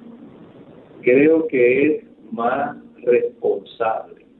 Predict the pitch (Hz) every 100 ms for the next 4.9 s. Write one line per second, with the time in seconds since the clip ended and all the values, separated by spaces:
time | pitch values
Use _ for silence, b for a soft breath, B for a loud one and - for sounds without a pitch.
0 | _ _ _ _ _ _ _ 101 92 -
1 | 107 107 113 107 107 113 104 98 95 95
2 | 95 101 95 98 98 113 - 92 98 98
3 | 95 92 101 - - 104 104 101 - 101
4 | 95 95 - - - 101 104 95